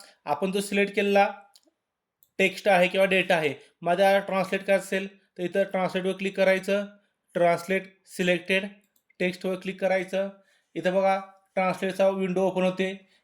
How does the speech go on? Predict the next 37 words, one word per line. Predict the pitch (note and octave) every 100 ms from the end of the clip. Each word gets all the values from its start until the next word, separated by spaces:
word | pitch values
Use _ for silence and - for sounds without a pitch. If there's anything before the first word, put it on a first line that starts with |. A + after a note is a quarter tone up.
| _
इथं | E3 E3 G3 G3+ G3+ -
from | F3+ F#3
म्हणजे | F#3+ F3+ F#3+
आपली | F#3 F#3 F#3+
जी | F#3
लँग्वेज | F#3 F3 F#3
आहे | F#3 F3
ती, | F#3 G3+ G#3 G3+ - _ _ G3
to | F#3+
म्हणजे | F#3 F#3+
ज्याच्यामध्ये | F3+ F3+ F#3 F#3
मला | F#3 F#3
ट्रान्सलेट | F#3 F3+ F3 F#3 F3+
करायचे | F3 F3 F#3
आहे | F3+
ते. | F#3 D#3 E3
इथं | D3 F#3
बघा, | F#3+ F#3+ - _ _ _ _
फ्रेंच | F3+ G3 -
आणि | F3 F3+
स्पॅनिश | - F#3 F3
दोन | D3 F3+
ऑप्शन | F#3+ F3 F3+
दाखवतंय, | F3+ E3+ F3 E3 F3+
कारण | F3 F3
की | E3+
एवढ्या | F3+ F3
दोन | F3 F3
लँग्वेज | F3 E3+ E3+
काय | - F#3
आहेत | F#3+ - _ _ _ -
लॅपटॉपमध्ये | D#3 C#3+ F3 D#3+ E3+
अव्हेलेबल | - E3+ F3+ F3+ F3
आहेत. | F3+ F#3 _ _ - _ D#3
तुम्हाला | E3 G3
हव्या | F3 E3 F#3
असतील | F#3 - G3+ G3+ _